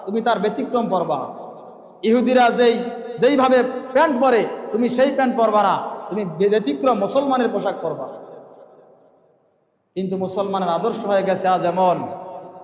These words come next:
ইহুদিরা যেভাবে আমরাও সেভাবে। নাউজুবিল্লাহ। পৃথিবীতে সবচাইতে বেশি স্মার্ট, এত আদর্শ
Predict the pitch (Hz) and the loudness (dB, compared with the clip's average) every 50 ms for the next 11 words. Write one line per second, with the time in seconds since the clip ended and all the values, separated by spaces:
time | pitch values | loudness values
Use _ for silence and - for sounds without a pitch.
0 | - - 170 175 196 214 185 208 202 208 185 165 175 180 185 190 202 226 277 330 | -6 -2 0 2 2 2 2 4 4 4 4 2 2 2 2 2 4 4 2 2
1 | - - - - - - - - - 147 151 151 151 147 143 139 135 127 - - | 0 -2 -8 -10 -12 -12 -14 -12 -8 -6 -6 -6 -4 -4 -4 -4 -4 -6 -6 -6
2 | 147 135 131 131 123 117 110 - - - - - - - - - - - - - | -4 -4 -4 -4 -6 -8 -10 -12 -14 -16 -18 -20 -20 -20 -20 -20 -20 -20 -20 -20
3 | _ - - _ _ _ _ _ _ _ _ _ _ _ _ _ _ - 156 160 | _ -20 -20 _ _ _ _ _ _ _ _ _ _ _ _ _ _ -4 -2 0
4 | 156 160 160 139 143 135 135 131 120 120 123 123 123 113 107 - - - - - | 0 0 -2 -4 -6 -6 -6 -6 -6 -6 -8 -8 -10 -12 -12 -14 -18 -18 -20 -20
5 | - - - - - - - _ _ _ _ _ _ _ _ _ _ _ _ _ | -20 -20 -20 -20 -20 -20 -20 _ _ _ _ _ _ _ _ _ _ _ _ _
6 | _ - 285 - 320 294 294 277 294 - - - 254 - - - - 277 269 262 | _ -4 -2 0 2 2 2 2 2 2 2 0 -2 -2 -2 -2 -2 0 0 0
7 | 247 254 240 220 196 - 208 214 208 - 254 254 233 214 208 190 - - 202 220 | 0 2 2 2 2 2 0 0 0 0 0 0 0 0 -2 -4 -4 -4 -2 0
8 | 220 220 208 190 - - - - - - - - - - - - - - - - | 2 2 2 2 0 -4 -6 -10 -12 -12 -14 -14 -16 -16 -18 -20 -20 -20 -20 -20
9 | - - - - - - - - 190 202 - 240 220 180 190 202 214 269 254 - | -20 -20 -20 -20 -20 -20 -6 -2 -2 0 2 0 0 2 2 2 2 2 2 2
10 | - | 0